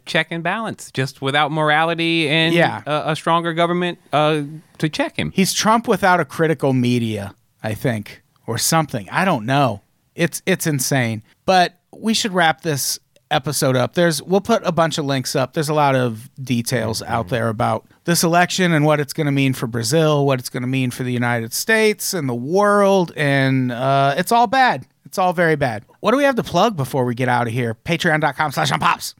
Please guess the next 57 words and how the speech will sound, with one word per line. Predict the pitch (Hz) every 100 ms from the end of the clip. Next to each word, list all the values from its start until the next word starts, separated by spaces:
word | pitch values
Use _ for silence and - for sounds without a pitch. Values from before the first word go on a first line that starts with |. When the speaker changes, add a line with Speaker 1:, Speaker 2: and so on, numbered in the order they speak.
| _ 85
Speaker 1:
Uh, | 92 95 90 90 85
yes. | 139 90 - - -
Speaker 2:
Five | 147 147
dollars | 151 139
Speaker 1:
Uh, |
Speaker 2:
a |
month. | 160 135 - -
You |
get | 127
Speaker 1:
five | 156
dollars | 156 156 151 127
a |
month. | 135 151 127
You | 147
get | 147 127
so | - 147 165
much | 147 117 -
pod. | 117 78 67 135
Speaker 2:
So | - - 233
much | 240 -
bonus | 135 139 220 170 123
Speaker 1:
So | 135
Speaker 2:
pod. | 139 113 107 95
Speaker 1:
much | -
good, | 135 139 95
bone | - 101 143 180 196
con | 170 170 170 156
and | 113
good | 127 117
pod. | 101 76 139
Speaker 2:
Bone | 156 196 214
con | 208 - 185 180 180
all | - 139 147 147
day. | 131 127 110 95 -
Speaker 1:
Oh, | 95 90
man. | 71 78 69 - -
Speaker 2:
And, | 147 147 151 151
uh, | 147 147 147 147 -
I | 170
don't | 214 247
know | 233 226
when | 214 208 208 190
this | 185 170 -
comes | - 175 160 151
out, | 151 156 -
but | 160 -
probably | 202 196 220 202 202 208 214 -
last | 185 175 165
Saturday | 202 175 175 170 175
of | 160
the |
month, | 160 180 202
December | - 151 175 170
twenty-ninth, | - 180 160 160 175 185
nine | 165 151 147
P | 139 151 156
M, | 175